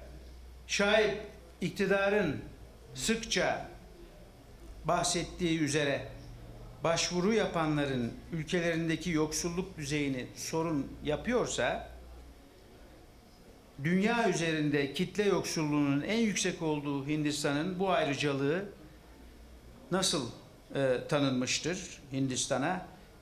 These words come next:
Bu tabii, e, çok geçerli bir soru. Şayet iktidarın sıkça bahane ettiği üzere Avrupalılar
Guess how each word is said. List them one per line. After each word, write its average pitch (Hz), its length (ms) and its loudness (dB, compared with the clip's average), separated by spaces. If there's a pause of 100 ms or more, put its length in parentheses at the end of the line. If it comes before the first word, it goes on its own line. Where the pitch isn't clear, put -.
Bu 165 280 0
tabii, 151 440 0 (680)
e, 143 140 -2
çok - 420 -2
geçerli 147 520 2
bir 127 40 -2
soru. 135 420 0 (800)
Şayet 208 460 4
iktidarın 190 800 2 (220)
sıkça 190 500 0
bahane 170 380 2
ettiği 170 400 -2
üzere 156 460 2 (760)
Avrupalılar 196 880 4